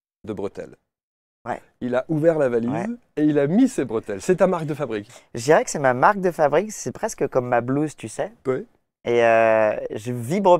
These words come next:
Speaker 2: pour <laughs> ça va faire deux fois, je te jure, c'est l'endroit qui me donne ça.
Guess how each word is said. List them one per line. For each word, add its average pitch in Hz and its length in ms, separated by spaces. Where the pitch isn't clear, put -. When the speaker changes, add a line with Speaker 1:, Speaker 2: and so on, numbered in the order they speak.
Speaker 2:
pour 156 140
<laughs> - 140
ça - 240
va 233 140
faire 262 320
deux 247 80
fois, 240 320
je - 80
te 233 60
jure, 320 200
c'est 226 160
l'endroit 226 440
qui 190 140
me 170 120
donne 175 160
ça. 160 180